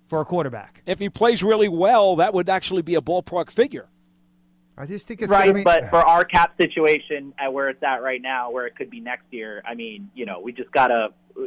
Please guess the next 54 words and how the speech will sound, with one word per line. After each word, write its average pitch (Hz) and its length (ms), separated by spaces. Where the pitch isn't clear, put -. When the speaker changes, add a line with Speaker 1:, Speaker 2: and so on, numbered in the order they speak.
Speaker 4:
I 156 100
just 196 220
think 185 180
it 151 60
was 135 160
the 117 80
smartest 127 340
move. 107 220
If 120 140
he, 220 240
listen, 185 340
if 190 100
he 196 200
fails 185 280
you, 185 260
you 147 140
move 160 240
on, 143 300
no 135 200
money 127 280
attached. 98 320
This 151 100
Speaker 3:
What? 196 120
Speaker 4:
is 190 60
his 185 120
prove 147 280
it 120 100
year. 117 140
Speaker 1:
No, - 120
uh, 226 160
absolutely. 247 320
Speaker 4:
Can - 60
we - 40
agree 151 140
on 165 120
that? 180 120
Speaker 1:
Hundred 311 100
per-, 381 120
yeah, 170 120
a 170 40
hundred 254 260
Speaker 2:
Yeah, 440 100
Speaker 1:
percent, 330 280
Speaker 2:
we 160 80
Speaker 1:
yeah. 202 40
Speaker 2:
all 359 140
agree. 175 240
Speaker 1:
Yeah, 202 80
we 156 140
agree 233 140
with 175 100
you 165 40
on 147 80
that. 170 160